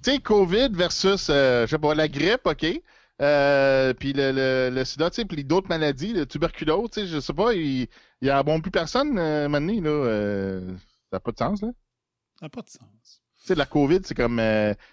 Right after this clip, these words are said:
Speaker 1: sais, on dirait, euh, on dirait que la covid, c'est comme rendu l'Ebola, là. C'est pas de l'Ebola, tabarnak, là, c'ti, là.
Speaker 2: Ben, même si ça
Speaker 1: Comme,
Speaker 2: l'était,
Speaker 1: euh,
Speaker 2: là.
Speaker 1: c'est, c'est comme, c'est comme si on allait virer zombie, là. On dirait que le monde, euh, je sais pas, c'ti, ça n'a pas de sens, man.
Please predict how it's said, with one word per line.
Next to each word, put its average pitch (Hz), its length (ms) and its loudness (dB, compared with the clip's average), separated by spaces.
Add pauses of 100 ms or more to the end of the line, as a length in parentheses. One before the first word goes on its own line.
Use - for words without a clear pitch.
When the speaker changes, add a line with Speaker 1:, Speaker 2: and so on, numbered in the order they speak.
(140)
Speaker 1:
sais, 226 60 0
on 220 80 2
dirait, 156 220 0
euh, 139 180 -4
on 151 100 0
dirait 226 120 0
que 175 100 -2
la 151 60 -2
covid, 165 360 2
c'est - 100 -12
comme 151 160 -2
rendu 139 300 0
l'Ebola, 139 640 4
là. 107 100 -2
C'est - 120 -12
pas 311 120 0
de 277 80 -6
l'Ebola, 131 400 -2
tabarnak, 110 600 -6
là, 117 120 -2
c'ti, - 260 -12
là. 123 160 0
Speaker 2:
Ben, 127 120 -2
même 185 180 0
si - 100 -8
ça 160 140 -2
Speaker 1:
Comme, 123 280 0
Speaker 2:
l'était, 113 120 4
Speaker 1:
euh, 104 380 2
Speaker 2:
là. 135 360 -8
Speaker 1:
c'est, 135 200 -4
c'est - 120 -8
comme, 156 160 2
c'est - 100 -8
comme 147 160 0
si - 100 -4
on 190 160 2
allait 151 200 2
virer 147 360 2
zombie, 139 480 0
là. 127 140 2
On 113 180 2
dirait 151 140 -2
que - 60 -6
le 135 60 2
monde, 147 260 0
euh, 101 500 0
je 101 40 -4
sais 139 140 -6
pas, 180 200 0
c'ti, - 200 -8
ça - 160 -4
n'a 82 60 -8
pas 123 120 -4
de - 80 -10
sens, 156 220 -2
man. 101 200 0